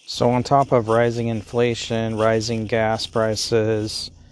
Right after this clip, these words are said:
this conflict, food shortages, supply chain problems, the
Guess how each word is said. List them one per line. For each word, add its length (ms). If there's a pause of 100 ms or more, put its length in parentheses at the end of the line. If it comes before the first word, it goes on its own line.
(320)
this 320
conflict, 840
food 880
shortages, 1040
supply 500
chain 400
problems, 1040 (1400)
the 400